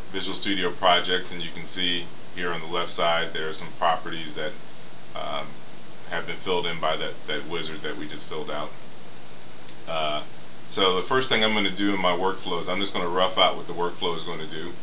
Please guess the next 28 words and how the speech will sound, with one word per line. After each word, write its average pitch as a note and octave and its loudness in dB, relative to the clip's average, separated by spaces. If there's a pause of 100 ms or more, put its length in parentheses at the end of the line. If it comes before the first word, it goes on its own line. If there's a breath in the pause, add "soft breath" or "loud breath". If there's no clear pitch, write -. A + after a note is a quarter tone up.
(120)
and D#2+ -4
then E2 0
I'll D#2+ 2
add E2 0
the E2 -2
code D#2+ -2
afterwards. D#2 -2 (600 loud breath)
Um, E2 -2
the - -4
first A2+ 2
thing A2+ 2
I G2+ 4
wanna G2 2
do F#2 0
is F2 0
I F2+ 4
wanna E2+ 0
log F2+ 6
my F2 0
workflow E2+ 0
as D#2+ -2
started, E2+ 2
so D#2 -2
in D#2 -2
case E2 -2
I D#2+ -2
have D#2+ 0
any, D#2 -2